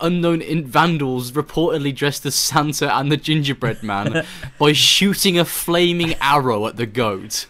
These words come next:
Speaker 2: That's incredible.
Speaker 1: That's amazing. The hunt for the arsonist responsible for the goat burning in two thousand five was featured on the weekly Swedish live bro-, broadcast T V three's Most Wanted. <laughs>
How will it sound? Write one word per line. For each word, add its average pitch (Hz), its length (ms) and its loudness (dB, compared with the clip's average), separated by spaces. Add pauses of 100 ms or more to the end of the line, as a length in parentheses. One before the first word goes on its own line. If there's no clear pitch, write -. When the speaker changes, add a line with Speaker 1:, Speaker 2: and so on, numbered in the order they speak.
(120)
Speaker 2:
That's 113 320 -4
incredible. 98 1080 -12 (680)
Speaker 1:
That's 131 300 0
amazing. 113 840 -4 (580)
The 127 100 -2
hunt 180 260 -4
for 147 80 -4
the 117 100 -2
arsonist 110 460 -4
responsible 123 500 -6
for 123 120 -14
the 120 80 -4
goat 123 260 -4
burning 127 280 -2
in 123 60 -4
two 139 180 -10
thousand 139 300 -4
five 143 300 -6
was 147 120 -6
featured 160 320 -6
on 151 80 -4
the 147 80 -4
weekly 143 320 -6
Swedish 147 520 -8
live 139 260 -4
bro-, 147 220 -4
broadcast 110 720 -6
T 151 180 -12
V 135 160 -10
three's 120 540 -8 (220)
Most 127 320 -2
Wanted. 131 800 -4
<laughs> - 40 -20